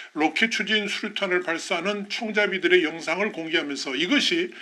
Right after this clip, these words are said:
가자 지구에서 여러분을 기다리는 것이다 그러면서 항전 의지를 다졌습니다. 이스라엘군은 이천십사 년에 가자 지구를 마지막으로 침공한 바 있습니다. 그리고 지금은 삼만 명에 달하는 하마스 테러리스트들이 사용하는 터널과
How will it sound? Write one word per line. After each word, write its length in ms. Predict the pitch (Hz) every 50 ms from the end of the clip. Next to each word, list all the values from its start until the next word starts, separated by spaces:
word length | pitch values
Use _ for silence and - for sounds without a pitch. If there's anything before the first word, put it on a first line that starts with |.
| - - - - - -
가자 460 | - - 160 156 185 185 208 202 180
지구에서 600 | 170 170 180 165 175 165 165 - - 208 220 196
여러분을 460 | 156 151 156 170 160 156 170 196 202
기다리는 480 | - - - 165 156 156 160 160 170 160
것이다 460 | 151 147 139 - - 190 180 147 -
그러면서 440 | - 190 185 180 175 156 - - 170
항전 540 | 147 - - 208 208 202 - 190 185 185 -
의지를 440 | 180 156 - 143 139 170 208 233 233 - -
다졌습니다. 760 | - - 143 131 131 120 - - 151 117 - - - - - - - - - - - -
이스라엘군은 560 | - 165 160 202 208 233 247 240 240 254 208
이천십사 720 | 180 185 - - 226 - - 202 202 - - - 190 202 208
년에 400 | 202 196 185 185 185 214 226 220
가자 420 | - - 160 170 - 202 202 190
지구를 640 | 180 165 185 180 156 165 175 170 170 170 196 220
마지막으로 600 | 202 151 - - - 127 165 190 214 220 220 208 202
침공한 480 | 208 - 220 196 180 180 170 170 165
바 80 | 156 165
있습니다. 580 | 151 135 - - - - 143 139 120 107 - - -
그리고 220 | 180 208 240 208
지금은 500 | 123 - - - 233 240 220 175 180 226 - - - - - -
삼만 420 | - - - 208 208 220 220 214 214
명에 180 | 220 208 208
달하는 400 | 202 196 185 180 175 175 202 196
하마스 400 | - - 185 196 220 208 196 -
테러리스트들이 960 | - - 208 202 190 196 190 185 180 185 175 - - - - 123 170 175 175
사용하는 540 | 160 - - 175 165 156 165 175 185 180 180
터널과 600 | - - 262 226 214 196 160 139 131 127 151 -